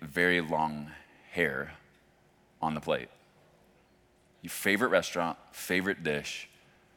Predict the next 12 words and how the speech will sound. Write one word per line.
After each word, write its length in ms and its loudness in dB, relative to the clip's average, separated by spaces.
Okay, 180 -2
for 180 4
how 160 6
many 220 4
of 120 0
you 220 -2
would 240 0
the 80 -2
meal 240 0
be 480 -6
completely 640 -4
ruined? 300 -6